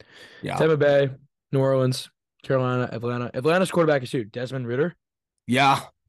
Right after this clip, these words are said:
Speaker 1: It's looking like it.
Speaker 2: The league, the league's in shambles.
Speaker 1: The league's changing. That's the thing. It's changing. You got all the old heads out of here. Aaron Rodgers, get the fuck out of the league.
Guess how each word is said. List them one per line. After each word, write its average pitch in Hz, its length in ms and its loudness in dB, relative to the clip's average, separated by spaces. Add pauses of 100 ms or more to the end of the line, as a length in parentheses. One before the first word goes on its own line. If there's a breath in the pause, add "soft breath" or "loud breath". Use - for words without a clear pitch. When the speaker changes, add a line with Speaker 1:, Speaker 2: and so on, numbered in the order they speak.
(640)
Speaker 1:
It's - 80 -12
looking 120 260 0
like 127 200 0
it. 113 200 -2 (1500)
Speaker 2:
The 139 120 -4
league, 147 500 0
the 143 80 -6
league's 147 260 -4
in 143 100 -8
shambles. 131 540 -8
Speaker 1:
The 147 120 2
league's 185 360 4
changing. 214 720 4
That's 151 260 2
the 196 80 -4
thing. 233 380 2
It's 127 280 -2
changing. 190 720 0 (1400)
You 107 300 -6
got 190 140 4
all 190 140 4
the 175 100 2
old 160 340 4
heads 185 280 2
out 190 160 4
of 190 60 2
here. 196 200 2
Aaron 170 260 2
Rodgers, 139 380 0
get 156 140 -4
the - 80 -6 (100)
fuck 123 200 -2
out 117 120 0
of 110 60 -4
the 98 60 -8
league. 107 360 -8